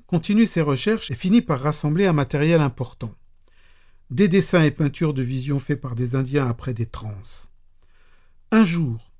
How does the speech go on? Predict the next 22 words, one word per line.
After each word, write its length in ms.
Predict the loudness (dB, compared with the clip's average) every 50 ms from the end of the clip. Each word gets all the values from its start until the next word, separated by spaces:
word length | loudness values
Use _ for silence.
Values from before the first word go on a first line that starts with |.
| _ -20 _ -20 _ -8
il 120 | -2 0 2
montre 300 | 4 4 2 2 -2 -6
ses 160 | -4 -4 -6
productions 580 | -4 -2 -2 -2 -2 -4 -4 -2 -2 -2 -2 -2
à 60 | -2
un 220 | -4 -2 -2 0 0
ami 400 | 0 0 2 2 0 -2 -2 -8 -18 _ -20 -20 -20 _ _ _ -20 -10 -4
possédant 360 | -4 0 2 2 4 4 4
de 100 | 2 0
bonnes 220 | 0 0 0 -2
connaissances 480 | 0 0 0 0 0 0 0 -4 -2 -2
en 80 | -4 -4
biologie 440 | -2 -2 -2 0 0 -2 0 0
moléculaire. 760 | 0 0 0 0 -2 -4 -6 -10 -8 -8 -8 -8 -10 -18 -20 _ -20 -20 _ _ -20 _ _ -20 -20 _ -12 -8
Et 40 |
celui-ci 520 | -2 0 2 2 2 2 0 0 0 -2 0
voit 160 | 2 2 2
dans 100 | 2 0
ses 160 | -2 -2 -4
peintures 480 | -4 0 -2 -2 -2 -2 -2 -2 0 0
les 100 | 0 -2
structures, 920 | -4 -6 -12 -12 -12 -12 -16 -18 -14 -10 -8 -8 -8 -10 -12 -18 -20 _